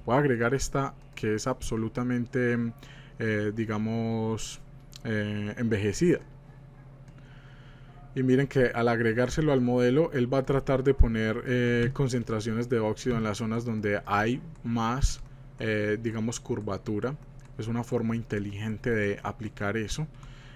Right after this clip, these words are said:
Entonces, de esa manera, pues, nuestra silla ya quedaría mucho más envejecida. Pero la idea no es que nosotros simplemente busquemos materiales y los arrastremos allá, porque si arrastran uno y luego arrastran otro,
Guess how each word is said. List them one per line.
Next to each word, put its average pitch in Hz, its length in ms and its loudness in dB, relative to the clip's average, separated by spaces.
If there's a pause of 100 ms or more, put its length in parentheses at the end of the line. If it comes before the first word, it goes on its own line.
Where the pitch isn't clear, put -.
(100)
Entonces, 120 640 0
de 120 120 2
esa 120 140 -2
manera, 123 340 2
pues, 120 140 2
nuestra 107 340 -4
silla 110 260 0
ya 123 140 0
quedaría 110 600 -2 (120)
mucho 131 420 -2
más 120 180 -4
envejecida. 110 680 -4 (580)
Pero 170 260 10
la 202 120 10
idea 180 320 8
no 139 160 2
es 135 120 0
que 165 100 -2
nosotros 139 460 2
simplemente 160 640 0
busquemos 135 460 0
materiales 127 720 2
y 127 60 -4
los 117 220 0
arrastremos 113 580 -4
allá, 147 320 2
porque - 260 -4
si 107 100 -4
arrastran 123 520 0
uno 131 380 2 (440)
y 131 120 4
luego 127 260 6
arrastran 160 540 4
otro, 160 440 4